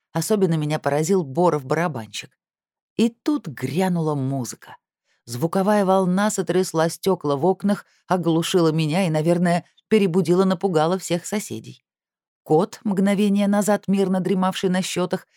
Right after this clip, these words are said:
взвился под потолок и драпанул, будто за ним гналась волчья стая, не меньше. Я быстро захлопнула шкатулку, сглотнула, избавляясь от воздушной пробки в ушах.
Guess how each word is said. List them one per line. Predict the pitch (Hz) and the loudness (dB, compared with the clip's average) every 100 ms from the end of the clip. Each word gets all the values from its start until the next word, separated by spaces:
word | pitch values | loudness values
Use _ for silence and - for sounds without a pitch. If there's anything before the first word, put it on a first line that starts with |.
| _ _ | _ _
взвился | 185 175 208 - - | -2 0 0 -2 -6
под | 131 131 | -6 -6
потолок | 165 202 285 320 - | -2 0 0 0 -4
и | - | -4
драпанул, | 233 185 185 190 185 190 202 | 0 0 0 0 0 0 0
будто | 151 185 - 156 | 0 -2 -2 0
за | 156 | 0
ним | 175 151 | 0 -2
гналась | 151 151 175 165 | 0 2 2 0
волчья | 135 156 147 - 160 | 0 0 0 -4 -4
стая, | - 127 113 | -2 -2 -2
не | 127 165 | -2 -2
меньше. | 131 113 - - _ _ _ _ _ _ - | -2 -4 -8 -16 _ _ _ _ _ _ -6
Я | 175 233 | -2 -2
быстро | 156 196 - 180 | 0 0 0 -2
захлопнула | 156 170 165 165 - 156 139 | 0 0 2 0 0 -4 -4
шкатулку, | - 147 143 233 233 269 262 _ _ | -4 -4 0 0 0 -4 -4 _ _
сглотнула, | 180 175 240 277 175 160 143 143 | -4 0 0 0 0 0 0 0
избавляясь | 139 135 143 170 165 | 0 -2 0 0 0
от | 156 | -2
воздушной | 139 143 131 151 165 | 0 0 -2 -4 -4
пробки | 160 147 117 - | -2 -4 -4 -8
в | 113 | -8
ушах. | 131 113 - | -10 -12 -16